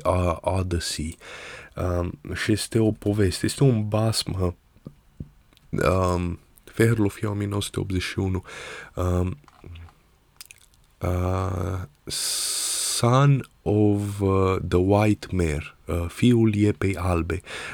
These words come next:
Um, undeva este, undeva este întreg, întreg filmul. Uh, ideea este,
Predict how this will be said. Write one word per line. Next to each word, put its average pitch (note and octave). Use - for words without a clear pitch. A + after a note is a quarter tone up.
Um, F2+
undeva G#2
este, -
undeva G2+
este F#2
întreg, F2
întreg F2+
filmul. F#2
Uh, F#2
ideea B2
este, A#2